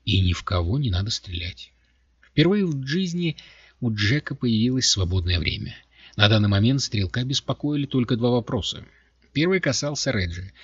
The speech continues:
ибо Джек не знал, удалось ли тому добраться до обители стрелков и заполучить левый револьвер святого Роланда. А второй? Второй висел в воздухе.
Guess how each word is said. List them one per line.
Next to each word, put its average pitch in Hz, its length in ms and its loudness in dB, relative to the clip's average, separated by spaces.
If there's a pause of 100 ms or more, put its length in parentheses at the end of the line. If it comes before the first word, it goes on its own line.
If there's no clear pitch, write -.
(180)
ибо 107 220 2
Джек 98 360 4
не 127 120 4
знал, 101 340 2
удалось 101 480 0
ли 104 80 -2
тому 95 340 0
добраться 92 540 0
до 95 120 2
обители 87 400 -2
стрелков 104 600 -4
и 110 40 -2
заполучить 98 640 -4
левый 95 420 0
револьвер 90 600 -4
святого 90 640 -6
Роланда. 87 560 -4 (400)
А 127 80 2
второй? 147 560 2 (880)
Второй 117 560 0
висел 101 520 0
в 87 40 -4
воздухе. 87 640 -8